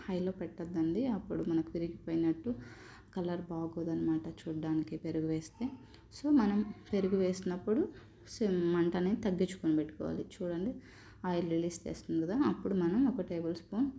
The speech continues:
గరం మసాలా and ఒక టేబుల్ స్పూన్ ధనియాల పొడి and ఒక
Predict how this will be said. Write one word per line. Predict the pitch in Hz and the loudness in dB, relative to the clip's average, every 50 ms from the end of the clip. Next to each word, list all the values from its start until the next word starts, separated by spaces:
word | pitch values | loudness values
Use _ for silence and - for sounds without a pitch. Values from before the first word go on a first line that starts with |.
| - - - - - - - - | -12 -18 -20 -20 -20 -18 -8 -6
గరం | 175 170 170 175 170 | -2 -2 0 0 0
మసాలా | 165 165 - - 165 160 165 165 165 160 160 - - - 208 | 0 -2 -2 -6 -4 -4 -2 -2 -2 -2 -2 -4 -4 0 2
and | 240 254 247 214 | 2 2 2 2
ఒక | - - - | -2 -4 -4
టేబుల్ | 170 165 165 170 165 | -2 -2 0 0 -2
స్పూన్ | 165 - - - 170 175 175 160 | -4 -6 -10 -6 -4 -4 -2 -2
ధనియాల | 160 160 160 165 165 160 160 | 0 2 4 4 4 4 2
పొడి | 160 - - 156 160 160 160 160 160 - - - - - - - - 196 | 0 -2 -4 0 0 2 2 2 0 -2 -10 -18 -20 -20 -20 -10 -2 4
and | 233 247 240 | 4 6 6
ఒక | 185 | 6